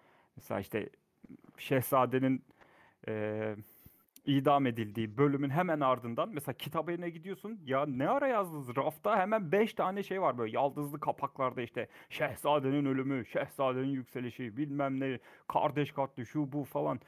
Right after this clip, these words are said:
Ne oldu abi? Yani bu şey gibi sanki. Adam böyle çekmecesinde yarın bir gün işime lazım olur ya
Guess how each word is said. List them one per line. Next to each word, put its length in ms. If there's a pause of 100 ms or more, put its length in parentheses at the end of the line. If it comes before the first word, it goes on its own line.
(160)
Ne 120
oldu 280
abi? 240
Yani 380 (440)
bu 140
şey 260
gibi 160
sanki. 440 (380)
Adam 300
böyle 120
çekmecesinde 920 (300)
yarın 460
bir 60
gün 160
işime 340
lazım 380
olur 160
ya 240